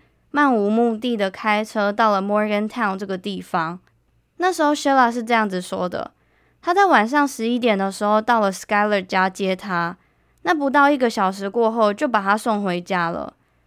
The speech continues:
可是 Sheila 说，当天晚上 Skylar 坚持要在几个街区外下车，因为他怕车子的声音吵醒他爸妈。可是在那之后，他就不知道 Skylar 去哪里了。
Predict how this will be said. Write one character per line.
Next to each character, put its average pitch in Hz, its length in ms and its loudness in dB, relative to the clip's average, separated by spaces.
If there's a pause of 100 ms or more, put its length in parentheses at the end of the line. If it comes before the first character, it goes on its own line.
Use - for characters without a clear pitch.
(140)
可 - 140 -6
是 254 80 -2
Sheila 320 440 2
说， 247 320 0
当 294 220 0
天 339 180 0
晚 233 220 2
上 240 240 0
Skylar 233 640 0
坚 277 320 0
持 226 260 -4
要 233 180 0
在 240 140 -2
几 214 180 -12
个 185 160 -6
街 202 220 -4
区 208 160 -8
外 202 240 0
下 185 300 -6
车， - 360 -10 (540)
因 311 100 -2
为 359 80 4
他 370 160 -2
怕 359 200 0
车 285 200 0
子 254 140 -6
的 220 140 0
声 226 180 -4
音 226 100 0
吵 190 240 -2
醒 180 220 -8
他 185 140 -4
爸 185 260 0
妈。 - 320 -8 (640)
可 240 140 -2
是 277 100 -4
在 339 140 2
那 330 160 4
之 233 220 -4
后， 240 280 4
他 247 160 -4
就 269 120 0
不 262 100 -8
知 247 60 -4
道 247 160 4
Skylar 208 480 0
去 220 180 -4
哪 175 220 0
里 180 220 -6
了。 - 220 -12